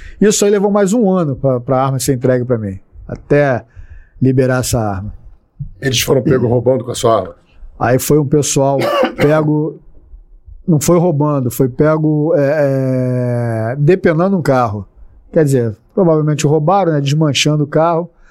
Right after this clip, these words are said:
Speaker 1: Aí o pessoal da Avenida Brasil, do B P V E, que pegou. Pegou eles ali.
Speaker 2: Maneiro.
Speaker 1: Aí foi parar, foram parar em Bangu. Eu fui até dentro do presídio pra tentar reconhecer eles ali.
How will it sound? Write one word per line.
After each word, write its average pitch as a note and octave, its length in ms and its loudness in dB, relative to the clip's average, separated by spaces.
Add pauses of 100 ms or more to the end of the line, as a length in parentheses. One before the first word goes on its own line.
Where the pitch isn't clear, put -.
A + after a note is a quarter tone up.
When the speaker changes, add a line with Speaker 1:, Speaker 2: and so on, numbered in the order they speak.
(380)
Speaker 1:
Aí C3 80 2
o C3 80 2
pessoal D3 340 2
da D3+ 80 2
Avenida C#3+ 260 0
Brasil, C#3 440 0
do D#3 80 0
B C#3 100 2
P C#3+ 220 0
V C3+ 120 0
E, C#3 120 0
que C#3 100 -14
pegou. A#2+ 380 0 (1000)
Pegou A#2+ 300 2
eles A#2+ 180 0
ali. G#2+ 300 -4 (600)
Speaker 2:
Maneiro. F2+ 260 -8
Speaker 1:
Aí B2 440 0
foi C#3 160 0
parar, B2+ 400 0
foram B2+ 220 -2
parar B2+ 260 0
em C3 60 -2
Bangu. C3 600 0 (800)
Eu B2+ 80 2
fui D#3 180 4
até D#3+ 180 2
dentro E3+ 160 2
do D#3+ 100 0
presídio D#3 440 2
pra C3+ 120 0
tentar C#3 260 0
reconhecer C3+ 560 0
eles C3+ 340 0
ali. D3+ 440 0